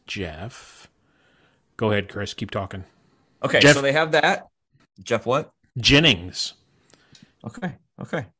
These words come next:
Speaker 1: He's the
Speaker 2: Uh,
Speaker 1: national, uh, national senior sled practice director at Fortinet.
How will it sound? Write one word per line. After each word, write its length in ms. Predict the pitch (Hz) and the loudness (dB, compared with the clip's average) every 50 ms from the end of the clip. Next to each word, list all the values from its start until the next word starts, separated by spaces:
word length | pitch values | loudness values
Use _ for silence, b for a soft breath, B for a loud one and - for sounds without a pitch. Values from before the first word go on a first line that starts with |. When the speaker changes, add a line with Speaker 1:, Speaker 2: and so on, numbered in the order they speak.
| _ _ _ _ _ _ _ _ - | _ _ _ _ _ _ _ _ -8
Speaker 1:
He's 200 | - 120 113 101 | -6 -4 -4 -4
the 60 | 107 | -4
Speaker 2:
Uh, 40 | 107 | -2
Speaker 1:
national, 800 | 107 107 117 120 117 - 127 123 120 117 110 107 107 110 - 123 | 2 2 4 4 4 2 0 -2 -2 -2 -2 -2 -4 -6 -6 -4
uh, 380 | 117 110 107 107 101 104 104 - 120 | -2 -2 0 0 -2 -2 -4 -6 -4
national 500 | 113 117 127 151 147 - - 151 156 - | -2 0 2 2 0 0 -2 -2 -2 -2
senior 420 | - - 139 135 139 139 131 120 | -2 -2 -2 -2 -2 -2 -2 -2
sled 540 | - - - 120 123 127 131 131 123 110 - | -2 -4 -6 -4 -4 -4 -4 -4 -6 -6 -8
practice 460 | - 113 107 104 - - 110 - - | -2 0 0 0 0 -4 -8 -10 -10
director 500 | - - 101 95 90 - - 101 92 98 | -8 -8 -6 -6 -8 -8 -10 -10 -10 -10
at 80 | 98 - | -10 -12
Fortinet. 520 | - - 117 107 104 104 101 98 - - | -10 -8 -8 -8 -8 -10 -10 -12 -12 -14